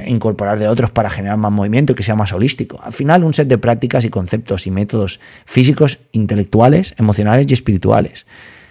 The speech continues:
que tengan que ver con tu equilibrio en todas las partes posibles. Todo eso hace que, que,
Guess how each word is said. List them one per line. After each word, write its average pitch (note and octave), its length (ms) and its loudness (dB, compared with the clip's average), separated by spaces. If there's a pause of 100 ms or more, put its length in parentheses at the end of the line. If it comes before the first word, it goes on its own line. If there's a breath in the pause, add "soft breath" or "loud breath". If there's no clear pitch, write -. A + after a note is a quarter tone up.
(260 loud breath)
que A2 100 -2
tengan C#3+ 360 2
que C#3+ 100 4
ver D3 160 4
con C3+ 200 0
tu A2+ 100 0
equilibrio A#2+ 560 2 (280)
en G#2+ 180 -2
todas C3+ 200 6
las A#2+ 140 0
partes A#2+ 320 0
posibles. - 600 -2 (560)
Todo C#3+ 200 6
eso D#3 180 2
hace D#3 320 -2 (1800)
que, A#2 500 0
que, G2+ 500 -10